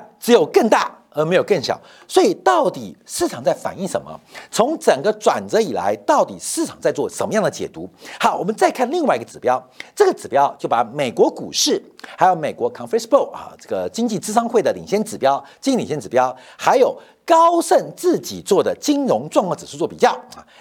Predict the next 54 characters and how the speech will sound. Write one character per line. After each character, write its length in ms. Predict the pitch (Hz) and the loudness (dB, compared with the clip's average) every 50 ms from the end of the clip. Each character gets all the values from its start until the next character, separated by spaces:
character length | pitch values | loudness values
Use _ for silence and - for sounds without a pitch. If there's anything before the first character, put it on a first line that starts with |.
| - - | -12 -2
也 320 | 185 214 214 190 160 151 | 2 4 6 6 6 4
出 260 | 147 - 330 339 339 | 2 2 2 2 2
现 220 | 330 - 339 - 139 | 4 4 4 2 2
了 120 | 107 - - | 0 -4 -6
相 340 | - - 277 247 247 262 254 | -2 0 2 2 0 -2 -6
同 260 | - - 127 110 123 | -6 -6 -8 -4 0
的 140 | - 135 120 | 0 0 0
过 220 | 123 311 247 180 | 2 2 2 2
程 180 | - - 104 117 | 0 -2 -6 -6
跟 100 | 147 160 165 | -4 -2 0
发 120 | 185 180 | 0 0
展。 200 | 185 - - - - - - - - - - - | 0 0 -2 -4 -6 -18 -20 -20 -20 -20 -10 -2
经 280 | - 359 370 381 381 370 | 2 2 2 2 2 -2
济 300 | - 339 302 208 170 165 | 0 0 0 0 0 0
越 160 | 208 302 285 | 2 4 4
来 100 | 180 143 | 4 4
越 140 | 165 165 143 | 2 0 0
差， 260 | - 160 170 170 - - _ _ - - - _ | 2 0 -2 -2 -2 -8 _ _ -20 -20 -20 _
可 180 | - - 170 147 | 0 0 2 2
是 180 | - - 170 135 | 2 0 -4 -4
股 280 | - - 160 151 120 - | -4 -4 -4 -4 -4 -2
市 320 | - - 330 254 160 - - - | -2 0 0 0 0 -2 -6 -10
所 240 | - - 147 113 | -4 -2 0 0
带 240 | 101 - - 185 151 | 0 2 2 2 2
动 140 | 151 156 143 | 2 -2 -4
的 80 | 123 110 | -8 -6
金 320 | - - 330 320 311 277 | -2 -2 -2 0 0 -2
融 260 | 196 117 120 135 151 - | -2 -2 -2 -4 -8 -8
宽 260 | - - 285 294 302 | -2 0 0 0 0
松 220 | 285 294 294 302 285 | 2 2 2 2 2
环 200 | - - 92 117 | 0 -4 -6 -6
境 220 | - 196 131 - - - - | -6 -8 -8 -8 -12 -18 -14
却 260 | - - 180 160 131 120 | -6 0 0 0 0 0
越 460 | 143 170 240 339 359 320 233 156 113 | -2 2 4 6 6 6 6 4 4
来 260 | 101 107 104 101 104 110 | 2 2 2 2 2 0
越 340 | 135 160 175 160 120 90 | -2 -2 0 0 0 0
乐 260 | - 135 160 131 95 80 | 0 2 2 2 2 2
观， 240 | - 175 170 175 175 - - - - - - _ | 2 2 2 2 0 -10 -20 -20 -20 -20 -8 _
越 380 | - 339 381 339 247 180 139 117 | 4 4 6 6 6 4 4 4
来 260 | 123 117 107 113 110 139 | 4 4 4 2 0 0
越 220 | 165 170 139 107 90 | -2 -2 -2 -2 -2
强 260 | - - - 87 90 | -4 -6 -10 -4 0
大， 260 | - 202 147 - - - _ | 0 0 0 0 -6 -12 _
这 80 | - | -6
是 120 | 143 - 147 | -4 -4 -4
目 160 | 156 240 254 | -2 0 0
前 160 | 190 165 147 135 | 0 0 0 0
美 160 | 135 120 95 | 0 -4 -2
国 100 | - 170 | -2 -4
股 160 | 170 - 82 | -4 -4 -10
市 120 | - - | -10 -10
的 80 | 123 117 | -6 -4
现 160 | - 190 139 | -2 -2 0
状。 180 | 113 180 135 | 2 2 2